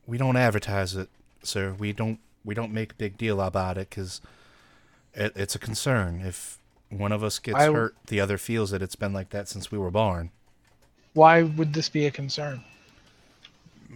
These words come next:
Speaker 1: People will think we're weird, and, well, we, they might not like us to be around. Think,
Speaker 2: Does
Speaker 1: strange,
Speaker 2: it, this is
Speaker 1: strange
Speaker 2: unusual in some fashion?
Speaker 1: Very much so. This is not normal, sir.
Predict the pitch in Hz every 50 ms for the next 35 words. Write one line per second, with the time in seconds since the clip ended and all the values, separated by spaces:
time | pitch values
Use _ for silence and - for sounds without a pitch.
0 | 110 - - - 110 - 113 107 107 101 - - 117 107 - - 107 107 123 151
1 | 165 131 92 85 80 87 85 85 82 82 87 - _ _ _ _ _ _ _ _
2 | _ _ _ _ - 95 110 120 127 123 - _ _ _ _ _ - 101 101 107
3 | 104 - _ _ _ _ _ _ - 98 101 104 107 120 123 117 117 117 117 -
4 | - _ _ _ _ _ _ _ _ _ _ _ _ _ _ _ - 101 107 110
5 | - 123 110 - - 117 127 123 120 107 117 143 147 101 85 82 82 90 - -
6 | - - - - - - - - - 139 160 - - - - - - 160 175 180
7 | 160 - - - _ _ _ - - _ - - - _ _ _ _ _ _ -
8 | 160 151 - 160 147 160 156 151 151 147 143 147 156 - 185 185 185 196 202 -
9 | 220 220 208 - 226 240 233 - - 311 - - - - - - - - _ _
10 | _ _ _ _ _ _ - 113 101 117 135 156 131 127 151 147 - - - 95
11 | 92 98 110 - - 98 101 120 131 120 101 110 117 110 98 90 85 - - 87
12 | 82 85